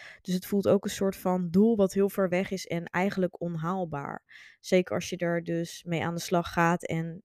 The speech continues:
ja, toch voor jou doen, voor jouw gevoel niet snel genoeg resultaat ziet. En ja, dat kom ik nu in mijn praktijk ook heel veel tegen. Ehm, sowieso is acne een van de meest behandelde hulpvragen die ik doe, naast darmklachten.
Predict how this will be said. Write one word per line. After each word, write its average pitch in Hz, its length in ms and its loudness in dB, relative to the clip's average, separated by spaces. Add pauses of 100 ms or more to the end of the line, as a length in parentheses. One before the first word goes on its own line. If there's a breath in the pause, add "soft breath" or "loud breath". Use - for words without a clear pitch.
ja, 165 400 0 (140)
toch 185 240 -2
voor 175 180 2
jou 170 280 6
doen, 175 360 -2 (120)
voor - 200 -2
jouw 170 180 6
gevoel 180 520 2 (640 loud breath)
niet 190 320 0
snel 180 320 2
genoeg 175 340 0
resultaat 175 680 2
ziet. 160 340 -10
En 160 400 -8 (720)
ja, 185 220 4
dat 170 180 2
kom 185 180 2
ik 185 80 2
nu 180 200 2
in 185 80 2
mijn 170 180 0
praktijk 170 500 0
ook 165 140 -4
heel 170 160 2
veel 165 400 0 (100)
tegen. 196 600 4 (120)
Ehm, 160 580 -8
sowieso 170 500 4
is 165 180 0
acne 175 500 2
een 170 140 -2
van 175 120 -8
de 170 60 -4
meest 170 280 0
behandelde 165 640 2 (340 loud breath)
hulpvragen 170 760 2
die 170 200 2
ik 165 200 -6
doe, 220 280 4
naast 180 340 2
darmklachten. 202 760 2